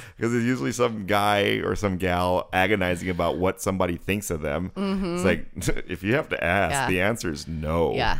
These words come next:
Speaker 2: It, well, and it came out in that, that movie, um, He's Not That Into You.
Speaker 1: Oh, really?
Speaker 2: <laughs> Yeah.
Speaker 1: Yeah, okay.
Speaker 2: That was, like, like, the running theme.
Speaker 1: Yeah.
Speaker 2: It's like, if you have to ask him, the answer's no. <laughs>
Speaker 1: Yeah. I think we predated it by some time. But
Speaker 2: Oh, we did, by
Speaker 1: yeah.
Speaker 2: many, many years.
Speaker 1: Yeah.
Speaker 2: But that was kind of the running theme of that movie.
Speaker 1: That's funny.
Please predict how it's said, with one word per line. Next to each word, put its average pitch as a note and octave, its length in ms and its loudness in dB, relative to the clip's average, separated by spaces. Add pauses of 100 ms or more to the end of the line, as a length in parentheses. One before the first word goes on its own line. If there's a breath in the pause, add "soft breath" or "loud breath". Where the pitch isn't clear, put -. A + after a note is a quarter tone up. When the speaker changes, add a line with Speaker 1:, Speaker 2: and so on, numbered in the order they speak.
Speaker 2:
It, G#3+ 80 0
well, G#3 500 4
and G3 240 -4
it D3+ 160 -4
came G3 240 -4
out F3+ 180 -2
in F3+ 100 -6
that, D3+ 260 -4 (240)
that D#3 160 -4
movie, E3 540 -6
um, D3 220 -6
He's D#3 220 -8
Not D#3+ 220 -2
That B2+ 140 -6
Into D3 300 -8
You. F3 220 -4 (100)
Speaker 1:
Oh, F#2+ 300 8
really? A2+ 400 8
Speaker 2:
<laughs> - 20 2
Yeah. F#3 260 4
Speaker 1:
Yeah, F2+ 180 4
okay. G2+ 300 6
Speaker 2:
That - 180 2
was, G3+ 140 0
like, F3 340 -6
like, F3 200 -6
the E3+ 120 -4
running E3 400 -2
theme. D3+ 500 -2
Speaker 1:
Yeah. F#3 120 0
Speaker 2:
It's E3 100 -2
like, G3 160 -2
if G3+ 80 -4
you A#3 120 -2
have A#3+ 200 -2
to - 120 -4
ask D#3 320 -2
him, G3+ 300 -2
the - 180 -6
answer's E3 400 -4
no. C#3+ 560 0
<laughs> - 60 -2
Speaker 1:
Yeah. F2 440 2
I F2 100 2
think D3+ 120 4
we C#3+ 80 0
predated F2+ 420 0
it D#2+ 120 -6
by E2 320 -4
some G#2 280 -2
time. D#2 360 -6
But D#2+ 100 2
Speaker 2:
Oh, A#3+ 160 6
we G3+ 160 -2
did, G3 360 -2
by F#3+ 100 2
Speaker 1:
yeah. F3 80 2
Speaker 2:
many, F#3+ 240 -4
many E3 300 -4
years. D3+ 320 -2
Speaker 1:
Yeah. F2 120 0
Speaker 2:
But D3+ 240 -2
that C#3+ 140 -4
was E3+ 160 -6
kind F3 200 -8
of C#3+ 100 -8
the C#3 100 -8
running C#3 320 -8
theme C3+ 320 -10
of B2 140 -12
that A2 180 -10
movie. A#2+ 240 -12
Speaker 1:
That's D3 200 -6
funny. D2+ 420 -6